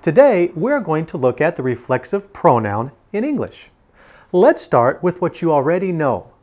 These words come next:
the reflexive pronouns in Spanish.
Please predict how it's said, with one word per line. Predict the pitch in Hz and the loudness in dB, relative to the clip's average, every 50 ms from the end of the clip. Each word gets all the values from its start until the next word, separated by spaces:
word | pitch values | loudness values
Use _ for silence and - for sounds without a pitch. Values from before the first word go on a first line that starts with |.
| _ _ _ _ _ | _ _ _ _ _
the | 156 139 | 0 2
reflexive | 131 117 - - - 160 170 170 - - 214 190 - - | 2 0 0 -2 -2 -2 -2 -2 -2 -4 -4 -4 -4 -8
pronouns | - - 156 143 143 139 135 135 139 143 139 127 - - _ _ _ _ _ - | -4 0 0 0 2 0 -2 -2 -2 -4 -4 -6 -10 -16 _ _ _ _ _ -10
in | 113 110 | -8 -8
Spanish. | - - - 233 247 175 104 - - - - | -6 -4 -2 -2 -2 -2 -4 -6 -10 -18 -20